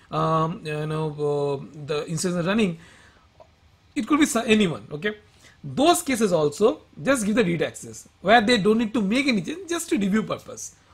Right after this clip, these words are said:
or the counting, whatever the purpose is. You don't want them to change anything, or make any, terminate it, or do, can, you should not allow them, not allow them to do anything.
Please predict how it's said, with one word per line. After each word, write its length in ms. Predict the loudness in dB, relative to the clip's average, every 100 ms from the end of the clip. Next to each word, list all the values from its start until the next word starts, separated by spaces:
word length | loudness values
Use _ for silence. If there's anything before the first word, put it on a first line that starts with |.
| -4
or 200 | 2 6
the 420 | 8 6 4 0 -12 0
counting, 280 | 0 2 4
whatever 400 | 6 8 8 4
the 100 | 2
purpose 320 | -2 -4 -10
is. 220 | -16 -10
You 140 | -4 0
don't 260 | 0 0
want 260 | 4 4 4
them 140 | -2
to 120 | -4 -6
change 220 | -6 -6
anything, 280 | -10 -18 -20 _ -4
or 240 | 2 2
make 220 | 4 2 2
any, 160 | -2
terminate 520 | -6 -2 0 0 -2
it, 200 | -2 -4 -8 -20 -8 -6
or 80 |
do, 420 | -6 -6 -2 -2 -2
can, 240 | -4 -4
you 160 | -4 -4
should 180 | -2 0
not 120 | 4
allow 160 | 4
them, 200 | 2 -2 -8
not 280 | -6 -6 -2
allow 180 | -2 0
them 140 | -2
to 140 | -6
do 40 | -6
anything. 440 | -4 -4 -6 -16